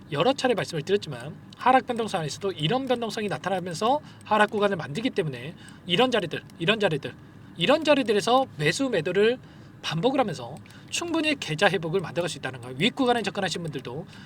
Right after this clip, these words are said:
우리가 대응을 통해서 타점을 잡아가면서 계좌 회복을 만들어갈 수 있기 때문에 이런 자리들, 이십일 선이 내려오고 있고 이십일 선을 자, 저항받는 움직임, 그리고 나서 다시 한번 돌파하고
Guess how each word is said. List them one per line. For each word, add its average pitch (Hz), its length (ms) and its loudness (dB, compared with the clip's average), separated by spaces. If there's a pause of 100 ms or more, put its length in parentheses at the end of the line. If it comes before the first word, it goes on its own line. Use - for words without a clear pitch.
(140)
우리가 185 180 4
대응을 220 500 0
통해서 175 360 -4
타점을 247 380 -2
잡아가면서 175 600 -2 (340)
계좌 185 280 2
회복을 202 260 2
만들어갈 165 260 -2
수 156 120 -4
있기 - 180 -4
때문에 165 480 -2 (260)
이런 226 260 4
자리들, 151 300 -2 (480)
이십일 247 340 4
선이 226 200 0
내려오고 147 320 0
있고 180 180 -2
이십일 202 340 0
선을 220 380 -2 (520)
자, 160 120 -2
저항받는 247 520 6
움직임, 143 460 -8
그리고 175 180 -4
나서 190 220 -4
다시 165 260 -2
한번 262 140 2
돌파하고 160 540 0